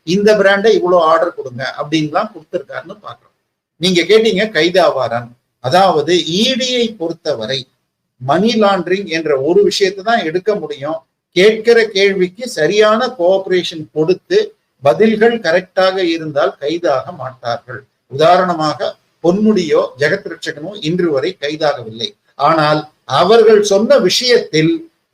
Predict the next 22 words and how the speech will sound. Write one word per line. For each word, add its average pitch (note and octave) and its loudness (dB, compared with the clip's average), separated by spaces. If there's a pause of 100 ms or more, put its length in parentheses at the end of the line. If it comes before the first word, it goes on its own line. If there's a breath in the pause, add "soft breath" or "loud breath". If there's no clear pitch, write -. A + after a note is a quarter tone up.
(220)
உண்மை A#3+ 0
இல்லை G#3+ 2
அல்லது G#3 2
சட்டத்தை A#3 -2
மீறி A3 -2
இருந்தால் F3+ 0 (100)
பெருமளவில் G#3 2 (320)
ஃபைன் G#3+ 2
தான் A3 0
போடுவாங்க. F3+ -2
ஜெகத் G3+ -4
ரட்சகன் F3+ -10
அவர்களுக்கு D#3+ -6
தொள்ளாயிரத்தி F#3 0
எட்டு E3 -6
கோடி C#3 -8
ரூபாய் E3+ -4 (280)
ஃபைன் G3 2
போடப்பட்டிருக்கு. C3+ -6
அந்த C3 -10
சிங்கப்பூர்ல D#3+ -6
இருந்து D#3+ -2